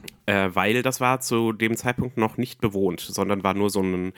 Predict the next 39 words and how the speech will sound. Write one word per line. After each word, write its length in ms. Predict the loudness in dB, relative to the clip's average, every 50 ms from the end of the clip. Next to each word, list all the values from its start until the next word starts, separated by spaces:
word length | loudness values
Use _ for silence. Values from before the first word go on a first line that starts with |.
| -14 -20 -20 -20 -20
so 140 | _ -2 0
eine 100 | 0 0
Jagdgegend, 880 | 0 0 0 0 0 -2 -6 -12 -8 -4 -2 0 0 0 0 -2 -4 -2
aber 160 | -2 -2 0
da 140 | 0 0 0
war 80 | 0 0
niemand, 260 | 0 0 0 0 0
der 120 | 0 0
wirklich 260 | 0 -2 -4 -6 -10 -10
da 100 | -10 -10
so 120 | -10 -10
fest, 440 | -6 -4 -4 -4 -4 -6 -8 -6 -6
äh, 80 | -6
drin 300 | -6 -6 -10 -10 -10 -10
gehaust 400 | -10 -4 -2 -2 -2 -2 0 -2
hat. 200 | -2 -2 -2 -6 -14 -20 -20 -20 -20 -16 _
Und 140 | -2 0 0
dann 100 | 2 2
gab's 220 | 2 0 -2 -2
irgendwie 160 | -2 -2 -2
so 120 | -2 -2 -4
fünf 220 | -2 -2 -2 0
Familien 480 | -2 -2 0 0 -2 0 -2 -2 0 0
aus 460 | 0 -2 -2 -2 -4 -6 -10 -10 -8
dem 200 | -6 -6 -4 -4
Wallis, 400 | -4 -2 -2 -4 -4 -6 -8 -10
die 160 | -12 -16 -14
dann 240 | -10 -10 -10 -10 -10
da 160 | -10 -12 -12
hingegangen 500 | -6 -6 -4 -4 -4 -4 -2 -2 -2 -2
sind 280 | -2 -2 -4 -4 -6 -8
und 140 | -12 -10 -8
dann 160 | -8 -8 -8
haben 120 | -10 -10
sie 100 | -12 -14
es 60 | -16 -18
das 200 | -18 -18 -18 -14
Kleinwalzertal 1120 | -10 -8 -6 -6 -6 -8 -8 -10 -8 -8 -8 -8 -8 -10 -14 -14 -14 -16 -18 -18 -18 -20 -20
genannt. 340 | -20 -20 -20 -20 -20 _